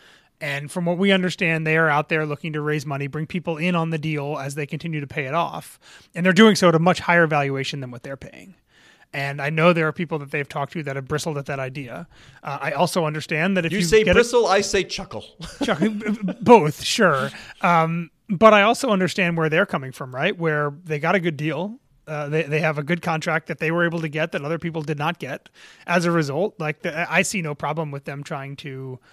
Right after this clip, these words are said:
Speaker 1: take money off the table or make money off the deal already, right, as they're trying to
Speaker 2: Of
Speaker 1: bring
Speaker 2: course
Speaker 1: people
Speaker 2: not.
Speaker 1: in. So I, I see both sides of that, where some people may feel like, "Why am I joining your group if, if what you're paying is so much less than what I'm paying?"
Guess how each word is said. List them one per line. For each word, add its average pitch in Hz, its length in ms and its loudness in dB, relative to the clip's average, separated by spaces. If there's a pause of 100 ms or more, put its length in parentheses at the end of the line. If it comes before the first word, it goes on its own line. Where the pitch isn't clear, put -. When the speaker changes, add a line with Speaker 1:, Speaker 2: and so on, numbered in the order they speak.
(220)
Speaker 1:
take 180 200 -2
money 165 220 0
off 147 160 -2
the - 80 -12
table 156 320 -2
or 147 180 -2
make 160 240 0
money 156 240 -2
off 139 180 -4
the 147 80 -8
deal 143 180 -8
already, 135 480 -8
right, 135 200 -8
as 135 120 -10
they're 143 100 -8
trying 143 200 -6
to 131 40 -8
Speaker 2:
Of 131 60 -6
Speaker 1:
bring 143 120 -8
Speaker 2:
course 349 180 -10
Speaker 1:
people 131 120 -12
Speaker 2:
not. 147 260 -4
Speaker 1:
in. 131 60 -14 (320)
So - 140 -2
I, 190 180 4
I 180 120 2
see 226 260 2
both 175 240 4
sides 165 360 2
of 143 100 -4
that, 131 260 -4
where 135 420 -4 (240)
some 175 180 -2
people 165 240 2
may 156 140 0
feel 151 240 -4
like, 139 320 -4
"Why 156 400 -2
am 165 100 2
I 151 60 2
joining 156 300 0
your 156 140 0
group 156 260 -2
if, 143 180 -8
if 147 240 -16
what 151 220 -8
you're 151 160 -6
paying 151 260 -4
is 147 100 -6
so 160 140 -4
much 147 160 -8
less 151 220 -6
than 147 100 -12
what 135 100 -10
I'm 156 160 -2
paying?" 127 460 -10